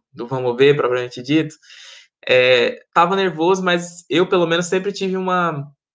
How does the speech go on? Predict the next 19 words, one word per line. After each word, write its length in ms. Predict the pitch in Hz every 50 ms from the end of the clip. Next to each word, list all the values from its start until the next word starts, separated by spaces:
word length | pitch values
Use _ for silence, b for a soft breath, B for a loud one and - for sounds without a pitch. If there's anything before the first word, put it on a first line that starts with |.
| _ _ _ _ _ _ _ _ _ -
uma 560 | 120 123 123 120 120 117 117 113 113 113 113
característica 640 | - 139 135 139 139 139 - 143 139 156 151 - 156 143
que 60 | 160
eu 40 | 147
sempre 220 | - 175 170 170
ficava 260 | 175 - 170 165 165
muito 280 | 160 160 180 190 - 214
nervoso 520 | 202 190 175 151 156 160 160 160 170 160
antes 320 | 147 151 170 196 196 - 160
das 280 | 160 151 151 147 - -
coisas, 420 | 123 131 143 143 143 143 143 143
assim, 300 | 143 143 143 139 131 127
me 80 | 135 135
dava 220 | 143 143 139 151
um 80 | 170 175 170 - - -
frio 140 | 156 175 185
na 100 | 196 190
barriga, 560 | 175 170 180 180 156 143 143 151 165 160 160
assim, 460 | 156 - - 147 143 139 139 135 131